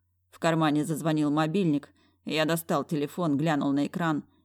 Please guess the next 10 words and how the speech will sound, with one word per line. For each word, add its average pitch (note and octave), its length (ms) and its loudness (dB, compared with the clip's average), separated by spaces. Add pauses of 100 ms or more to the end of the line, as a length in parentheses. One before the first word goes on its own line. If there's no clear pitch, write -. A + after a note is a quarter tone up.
и D3+ 140 -4
силой D#3+ 340 0
заставил D3+ 500 -2
себя C#3 300 -4
ответить. C#3+ 600 -8 (760)
«Ты G4 200 10
не C4+ 280 12
явился E4 400 6
на B3+ 180 6
суд!» - 600 0